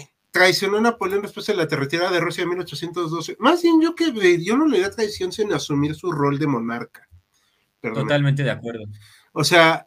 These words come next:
Speaker 1: ya no es-, tenía por qué deberle lealtad a Napoleón, siendo que él estaba asumiendo un papel importante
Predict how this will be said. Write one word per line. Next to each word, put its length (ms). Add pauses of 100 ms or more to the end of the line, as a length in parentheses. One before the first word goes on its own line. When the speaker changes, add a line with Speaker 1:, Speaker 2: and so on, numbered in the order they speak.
Speaker 1:
ya 300
no 320
es-, 160
tenía 380
por 140
qué 120
deberle 360
lealtad 480
a 60
Napoleón, 580
siendo 380
que 120
él 100
estaba 260
asumiendo 520
un 520
papel 460
importante 800